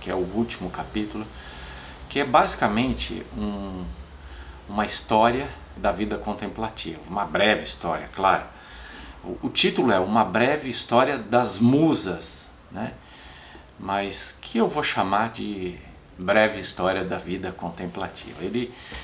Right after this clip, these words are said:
ele pontuou alguns momentos da história, e falando, né, da vida contemplativa, ou seja, ele quer, ele quer explicar basicamente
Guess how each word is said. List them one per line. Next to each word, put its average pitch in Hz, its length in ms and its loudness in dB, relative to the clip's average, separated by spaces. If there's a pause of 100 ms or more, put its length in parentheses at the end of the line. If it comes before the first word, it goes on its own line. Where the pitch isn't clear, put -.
(120)
ele 143 140 -2
pontuou 151 400 2
alguns 147 320 0
momentos 101 640 0
da 90 120 -4
história, 113 540 0 (880)
e 90 560 -2 (560)
falando, 113 640 4
né, 98 320 -4
da 101 200 0
vida 95 520 -4
contemplativa, 110 880 -6 (180)
ou 226 100 -4
seja, 208 360 2
ele 208 160 -2
quer, 226 240 0 (200)
ele 127 160 -2
quer 185 280 4
explicar 131 580 4
basicamente 104 800 0